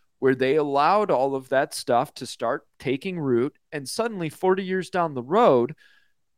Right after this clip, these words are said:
it's a pagan nation. It's a false worship nation. And all of a sudden, God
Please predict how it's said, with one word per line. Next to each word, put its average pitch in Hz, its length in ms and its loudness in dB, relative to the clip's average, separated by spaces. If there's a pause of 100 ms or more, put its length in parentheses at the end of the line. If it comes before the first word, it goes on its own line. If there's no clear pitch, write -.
(180)
it's 202 240 6
a 214 100 8
pagan 143 720 0
nation. 226 480 -6 (380)
It's 135 200 -2
a 180 100 2
false 147 580 0
worship 135 480 -4
nation. 233 520 -8 (380)
And 131 140 -2
all 175 180 8
of 170 80 0
a 156 60 4
sudden, 170 500 -4
God 131 540 4